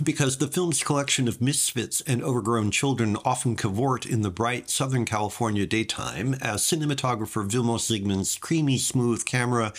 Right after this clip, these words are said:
constantly tracks and zooms around them, uncertain what to make of them. The corruption revealed by the film noir hero here is out in the open, accepted as the way things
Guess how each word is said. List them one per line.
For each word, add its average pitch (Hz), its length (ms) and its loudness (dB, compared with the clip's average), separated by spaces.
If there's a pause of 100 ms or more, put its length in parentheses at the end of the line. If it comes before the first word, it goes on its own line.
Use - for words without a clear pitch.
(240)
constantly 135 520 -2
tracks - 500 -2
and 120 240 0
zooms 131 440 2
around 110 420 0
them, 82 240 -4 (120)
uncertain 120 560 -2
what 104 160 -2
to - 100 -2
make 113 260 0
of 78 120 -4
them. 73 240 -8 (880)
The 156 80 -2
corruption 190 480 2
revealed 135 380 2
by 120 100 2
the 117 140 0
film 123 300 0
noir 113 240 2
hero 117 360 0
here 180 380 0
is 120 180 0
out 113 220 0
in 110 100 0
the 110 160 -2
open, 110 500 -2
accepted 147 540 -2
as 131 160 -2
the 117 140 0
way 98 220 0
things 85 380 -2